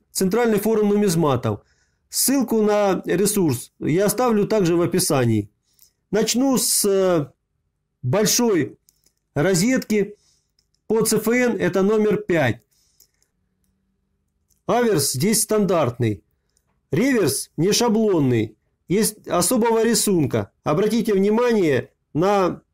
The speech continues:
вот этот данный медальон. Он несколько, э, выпук-, выпуклый, такой имеет, э, характерную форму эллипса. В боковых ветвях по семь листочков.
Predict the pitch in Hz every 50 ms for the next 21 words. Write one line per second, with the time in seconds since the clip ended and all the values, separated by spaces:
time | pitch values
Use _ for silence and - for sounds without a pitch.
0 | _ _ - 147 170 185 185 226 214 180 139 139 160 208 220 208 202 202 196 196
1 | 190 185 208 202 196 185 170 147 135 110 95 - _ _ _ _ - 180 202 214
2 | 220 226 240 220 - - 208 196 190 202 185 180 175 170 156 - - - - -
3 | 156 156 160 156 160 160 175 226 240 185 - 180 165 - 160 156 151 151 151 156
4 | 165 226 247 196 214 - 165 165 165 160 - 175 170 - 214 208 202 185 175 160
5 | 156 151 147 147 147 147 170 196 196 185 - - - - 156 151 151 143 - 180
6 | 175 - - 208 196 185 175 - - 185 185 190 180 180 175 - - 185 185 175
7 | 143 131 127 - - - 113 107 - _ _ _ _ _ _ _ _ _ _ _
8 | _ _ _ _ _ _ _ _ _ _ _ _ _ _ _ _ _ _ _ _
9 | _ _ _ _ _ 127 165 170 - 233 254 269 240 - 202 208 196 208 185 175
10 | 160 151 - - - 180 180 185 247 254 233 233 233 202 - - 196 170 151 120
11 | - - 120 107 - -